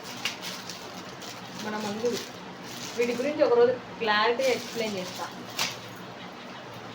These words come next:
వేస్ట్, వేస్ట్ అన్నీ ఇక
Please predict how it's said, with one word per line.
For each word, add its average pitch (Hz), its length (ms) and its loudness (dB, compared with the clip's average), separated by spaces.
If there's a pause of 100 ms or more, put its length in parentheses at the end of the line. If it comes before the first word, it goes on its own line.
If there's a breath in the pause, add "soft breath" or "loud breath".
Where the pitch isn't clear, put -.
(680)
వేస్ట్, - 440 2 (1160)
వేస్ట్ 226 380 4
అన్నీ 247 160 -2
ఇక 214 140 -2